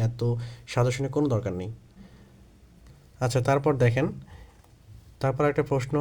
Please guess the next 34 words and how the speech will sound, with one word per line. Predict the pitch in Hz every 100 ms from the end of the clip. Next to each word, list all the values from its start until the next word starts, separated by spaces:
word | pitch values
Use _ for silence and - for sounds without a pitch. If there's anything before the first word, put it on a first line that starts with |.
| 151
সেটা | 147 147
হচ্ছে | 143 - 143
আপনার | 139 139 139 139 - - - - - - 120 -
কোন | 139 135
গল্পকারের | 131 131 127 143 160 143
গল্পে | 131 143 123
ম্যাজিক | 123 131 170
রিয়ালিজমের | 139 131 131 135 156 -
প্রতিফলন | 120 123 123 131 110
ঘটেছে। | 104 98 - 107 - - - - -
আচ্ছা, | 113 -
এই | 165 165
প্রশ্নটা | 170 175 170
অনেকে | 143 143 151
পারেনি, | 135 135 151
যারা | 143 139
লিখিত | 135 135 147
প্রিপারেশন | 151 139 139 147 143
নিয়েছেন | 131 190 226
তারা | 143 135 - - -
পারছে, | 120 120 135 147
কারণ | 135 127
এটা | 117 131 127 123
লিখিত | 123 127 135 131 127 123 -
থেকে | 120 135
আসছে | 120 117 135
মূলত। | 127 127 196 - - - - - - 117
আর | 113 110 139
এটা | 135 156
আমার | 151 160
কমন | 151 151 156
ছিল | 160
এই | 156
কারণে, | 160 160